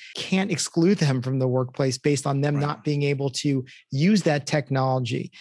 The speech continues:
Speaker 1: So I, I do think it is just, it affects not only every aspect of employment A I,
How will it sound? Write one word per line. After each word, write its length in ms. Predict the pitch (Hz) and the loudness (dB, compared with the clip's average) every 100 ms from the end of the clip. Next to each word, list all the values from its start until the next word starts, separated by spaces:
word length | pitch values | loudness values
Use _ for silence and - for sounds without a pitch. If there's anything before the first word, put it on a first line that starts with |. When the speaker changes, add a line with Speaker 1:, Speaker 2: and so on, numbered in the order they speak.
| - - | -16 0
Speaker 1:
So 180 | 165 | 2
I, 200 | 165 151 | 2 0
I 60 | 156 | 0
do 220 | 139 180 | 2 2
think 260 | 175 170 160 | 2 0 0
it 140 | 151 | 0
is 220 | 139 123 | 2 0
just, 340 | - 151 131 - _ _ - | 0 -2 -2 -8 _ _ 0
it 220 | 151 - | 0 0
affects 540 | 127 - 165 151 - | -6 -2 -2 -2 -4
not 180 | 151 160 | -2 2
only 420 | 226 208 190 175 - | 2 4 4 2 0
every 320 | 156 156 156 | 2 2 2
aspect 480 | 147 147 - 151 139 | 0 -2 0 -2 0
of 100 | 123 | -2
employment 540 | 127 123 147 160 170 | -2 0 0 2 2
A 120 | 165 | 2
I, 200 | 165 170 | 2 0